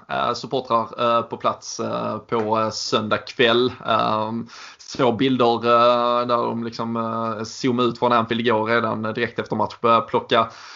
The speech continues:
plocka ner, eh, vimplar och banderoller och allting som de har, eh, smyckat upp, eh, De Kop med, eh, under tiden. Det har, eh, saknats fans. Eh,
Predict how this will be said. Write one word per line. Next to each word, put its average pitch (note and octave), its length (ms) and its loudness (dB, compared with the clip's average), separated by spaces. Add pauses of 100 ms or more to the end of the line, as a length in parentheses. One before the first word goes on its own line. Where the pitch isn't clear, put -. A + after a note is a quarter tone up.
(160)
plocka E3 500 4
ner, C3 500 2
eh, B2+ 720 4
vimplar C3+ 440 -2
och B2 60 -4
banderoller B2 540 0
och B2 100 0
allting A#2 280 -4
som A#2 160 -8
de A#2 140 -4
har, A2+ 240 0
eh, A#2 60 0
smyckat C3+ 520 -4
upp, C3 200 -2
eh, B2+ 180 4
De A#2+ 180 2
Kop B2+ 320 -4
med, A2+ 180 0 (100)
eh, A#2 420 0 (220)
under A#2 300 -2
tiden. A2+ 500 0 (100)
Det A#2+ 60 0
har, A2+ 320 0
eh, A#2 140 0
saknats A2 520 -6
fans. A2+ 400 0
Eh, A#2 220 0